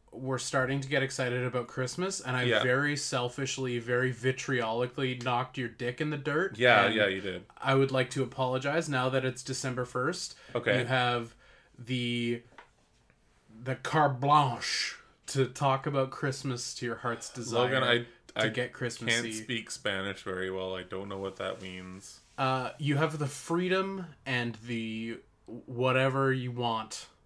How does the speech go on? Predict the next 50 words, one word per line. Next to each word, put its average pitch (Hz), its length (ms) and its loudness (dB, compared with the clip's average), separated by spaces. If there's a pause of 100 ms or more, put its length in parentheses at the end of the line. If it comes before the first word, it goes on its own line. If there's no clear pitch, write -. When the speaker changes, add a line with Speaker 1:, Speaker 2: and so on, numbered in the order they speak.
(120)
Speaker 2:
Oh, 120 300 10
okay. 117 300 2
Speaker 1:
You 135 120 2
can, 131 160 -6
you 143 120 0
can 135 100 -2
talk 143 260 4
all 135 200 6
about 135 240 4
Speaker 2:
I 123 40 4
Speaker 1:
Christmas, 131 440 -2
Speaker 2:
can, 139 100 -4
Speaker 1:
and 131 80 2
Speaker 2:
I - 20 -2
Speaker 1:
I'm 120 60 -2
Speaker 2:
can 131 80 2
Speaker 1:
sorry. 135 300 4
The 123 80 4
Speaker 2:
prim- 110 120 6
Speaker 1:
moratorium, 165 920 8 (240)
the - 40 -2
moratorium 170 720 8
on 143 140 2
Christmas 139 460 0
has 127 220 2
lifted. 120 460 -2
You 120 100 -8
can 127 160 -2
be 123 120 -2
excited. 120 560 0 (260)
I'll 123 80 0
try 156 240 4
to 156 80 6
be 147 160 2
excited, 135 540 0 (340)
but 127 100 0
I'm 127 180 0
also 127 420 -2
probably 117 420 -4
gonna 113 220 -6
tell 117 220 -4
my 110 140 -4
tale 110 440 -4
of 117 140 -6
eroding 117 520 -2
all 117 240 -2
of 117 80 -4
my 120 160 -4
family's 113 420 -6
traditions 110 840 -10